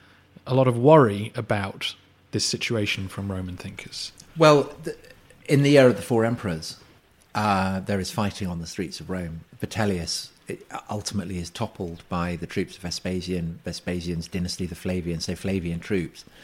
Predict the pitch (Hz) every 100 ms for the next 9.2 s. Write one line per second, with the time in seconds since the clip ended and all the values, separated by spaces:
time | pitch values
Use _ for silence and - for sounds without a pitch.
0 | - - _ 107 107 - 101 107 101 95
1 | 87 - - 98 82 - 98 95 - 80
2 | - - 80 85 82 82 82 90 82 _
3 | _ _ _ - - - 98 90 92 78
4 | 78 - 90 82 - - - _ - -
5 | _ _ - 107 104 98 98 98 - -
6 | - - - - - - - 123 120 117
7 | - - - _ _ _ _ _ _ _
8 | _ _ _ _ - 127 110 143 131 131
9 | 127